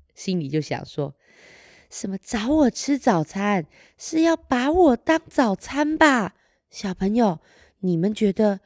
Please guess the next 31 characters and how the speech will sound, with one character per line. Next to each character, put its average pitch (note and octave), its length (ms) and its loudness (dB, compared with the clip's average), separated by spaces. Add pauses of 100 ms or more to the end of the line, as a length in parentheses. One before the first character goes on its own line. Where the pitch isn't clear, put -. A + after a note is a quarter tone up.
(140)
要 C#4+ 180 4
进 C4 180 -2
去 A#3+ 80 -2
狐 G3 220 2
狸 G3 100 -2
家 G#3+ 200 0
吃 - 180 -6
早 E3+ 220 -2
餐 F3 200 -4
吗？ E3 380 -2 (1000)
对 F4 440 4
呀， E4+ 300 4 (280)
当 D4 240 4
然 C#4 240 4
不 A#3+ 240 0
要 C#4+ 300 2
啊。 B3+ 320 4 (420)
<clears throat> - 1800 -6
可 - 140 -10
是 F#3+ 140 -4
我 E3+ 180 0
又 F3+ 80 2
不 F3+ 140 -4
能 F3 140 -2
直 - 140 -14
接 E3 160 -6
跟 D#3+ 160 -6
他 D#3 140 -4
说 D3+ 160 -6
不 C#3+ 240 -8
要， C#3+ 320 -6